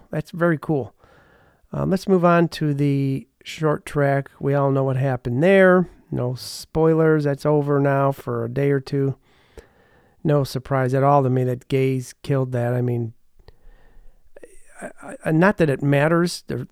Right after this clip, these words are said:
the, the physical physique of these athletes, but wow, Sam Gaze looks like, he looks like Vanderpool. I mean, he's skinny and he's just the right height where he just looks like he's absolutely pure power.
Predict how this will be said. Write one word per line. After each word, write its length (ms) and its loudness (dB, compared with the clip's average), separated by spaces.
the, 220 -6
the 100 -10
physical 840 -2
physique 640 -2
of 120 -4
these 200 -2
athletes, 640 -2
but 360 -10
wow, 680 0
Sam 380 0
Gaze 320 0
looks 360 -8
like, 480 -6
he 120 -4
looks 160 -4
like 120 4
Vanderpool. 600 0
I 40 0
mean, 200 0
he's 240 -6
skinny 560 0
and 280 -6
he's 240 -12
just 360 -2
the 80 -2
right 260 -2
height 460 -4
where 100 -2
he 80 -4
just 220 -6
looks 180 -8
like 140 -4
he's 180 -10
absolutely 760 -6
pure 280 -4
power. 500 -4